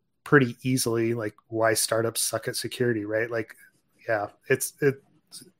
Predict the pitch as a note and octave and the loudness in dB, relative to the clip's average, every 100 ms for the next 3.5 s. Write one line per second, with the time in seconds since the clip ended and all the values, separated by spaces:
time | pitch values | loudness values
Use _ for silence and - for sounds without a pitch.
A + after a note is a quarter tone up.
0 | - - G#3 D#3+ C3 A#2+ B2 - A2+ A#2 | -2 8 10 12 10 8 -2 -4 -6 -6
1 | A2 - _ _ _ C#3+ D3 D#3+ D3+ C3 | -10 -12 _ _ _ -4 6 8 8 6
2 | B2+ B2+ A#2 A#2 A#2 A2+ - A#2 A2+ A#2 | 0 -2 -2 -2 -2 -2 0 4 4 4
3 | A#2+ A#2 _ - A2+ | 0 -8 _ -8 -8